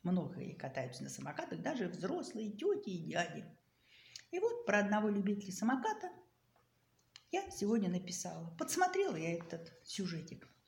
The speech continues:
"Я сегодня очень рад. Мне купили самокат.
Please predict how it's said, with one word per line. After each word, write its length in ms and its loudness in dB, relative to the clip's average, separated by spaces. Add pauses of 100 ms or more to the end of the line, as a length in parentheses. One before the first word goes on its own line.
(1200)
"Я 200 8
сегодня 520 6
очень 400 6
рад. 400 2
Мне 260 10
купили 560 6
самокат. 1000 6